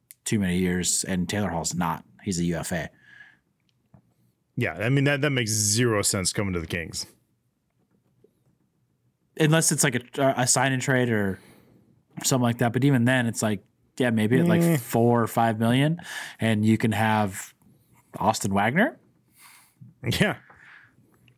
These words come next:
Speaker 1: I mean, I'm pretty sure they have the same amount of goals, so that makes sense.
Speaker 2: Yeah, totally. Anything to get rid of Austin Wagner right now.
Speaker 1: Yeah. He's
Speaker 2: We, we got
Speaker 1: been
Speaker 2: rid of Amadio, so now, like, Wagner's my target.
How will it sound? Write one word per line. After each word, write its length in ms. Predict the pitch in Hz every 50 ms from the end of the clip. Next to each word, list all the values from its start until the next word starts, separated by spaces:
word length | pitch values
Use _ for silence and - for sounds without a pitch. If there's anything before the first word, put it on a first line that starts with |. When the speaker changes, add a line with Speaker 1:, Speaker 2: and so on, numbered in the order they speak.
| - _ _ _ - -
Speaker 1:
I 60 | 127
mean, 180 | 143 143 135 135
I'm 140 | 131 131 127
pretty 200 | - - 185 208
sure 160 | - - 165
they 60 | 151 123
have 120 | 120 123
the 60 | 117
same 160 | 110 - 131 123
amount 160 | 123 110 104
of 80 | 98
goals, 300 | 92 113 131 120 107 107 -
so 80 | -
that 120 | 113 131 143
makes 180 | 135 117 -
sense. 340 | - 104 101 127 - - - -
Speaker 2:
Yeah, 280 | 143 143 208 262 254 165 - - _ _ -
totally. 340 | - 139 180 202 147 95 - - _ _ _ _ _ _ _ -
Anything 300 | 127 151 190 180 170 160
to 60 | 131
get 80 | 117 123
rid 140 | 110 117 120
of 80 | 117 107
Austin 260 | 117 113 - - 104
Wagner 260 | 110 117 113 101 92
right 140 | 90 92 90
now. 220 | 90 92 87 82 - - _ _ _
Speaker 1:
Yeah. 300 | 120 117 113 95 80 - - _ _ _ _ _ _ _ _ -
He's 300 | - - 120 123 117 117 120 131 143
Speaker 2:
We, 60 | 135
we 60 | 139
got 80 | 143 -
Speaker 1:
been 80 | - -
Speaker 2:
rid 120 | 180 170
of 40 | 165
Amadio, 640 | 156 151 143 131 127 127 131 131 127 113 107 104 104
so 100 | - 113
now, 240 | 120 120 117 117
like, 300 | 117 113 110 110 107 - - - - - -
Wagner's 500 | 120 113 117 117 117 113 110 107 104 85
my 160 | 95 104 98
target. 400 | 92 - 104 101 101 92 92 92